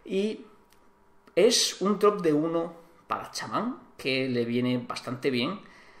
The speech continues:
Eh, la cuestión es que, eh, no tiene suficientes continuaciones buenas a día de hoy para ser la carta tan, tan bestia como se podría esperar,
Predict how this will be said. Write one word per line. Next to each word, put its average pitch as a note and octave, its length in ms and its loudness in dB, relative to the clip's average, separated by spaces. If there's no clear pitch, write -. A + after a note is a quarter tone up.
Eh, D3 260 6
la D3+ 140 4
cuestión D#3+ 460 2
es A3 220 -2
que, A3 440 2
eh, D#3 320 2
no G#3+ 180 4
tiene C4+ 380 2
suficientes G3+ 560 -4
continuaciones D#3+ 760 -2
buenas C#3+ 460 0
a A#2+ 80 -4
día B2 180 -2
de A2 160 -4
hoy D3 340 0
para B2 240 2
ser C3 320 -2
la A#2 100 0
carta B2 320 -4
tan, C#3+ 260 -4
tan A#2+ 260 -2
bestia B2 360 -6
como G#2+ 320 -8
se - 160 -8
podría A2+ 240 -10
esperar, C3+ 480 -6